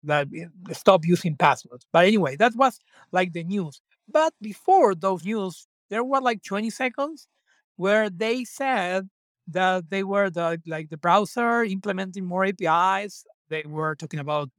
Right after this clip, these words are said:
the H T M L five video, that they were the first one supporting that, because of the lack of Flash. If you remember that,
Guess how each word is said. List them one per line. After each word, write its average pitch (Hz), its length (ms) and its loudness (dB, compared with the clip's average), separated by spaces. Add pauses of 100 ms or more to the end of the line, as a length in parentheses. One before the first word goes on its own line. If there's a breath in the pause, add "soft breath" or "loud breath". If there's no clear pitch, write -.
(100)
the 147 200 -6
H 165 200 0
T 196 80 0
M 185 60 4
L 180 80 0
five 185 500 4
video, 220 580 2
that 175 200 -4
they 165 100 -4
were 165 180 -2
the 151 140 -12
first - 340 -4
one 202 260 -2
supporting 185 460 -10
that, 190 220 2 (360)
because 156 240 -6
of 147 100 -8
the 143 80 -10
lack 147 240 -4
of - 80 -16
Flash. 196 440 2 (420 soft breath)
If 180 180 -6
you 156 60 -6 (100)
remember 190 360 2
that, 180 240 2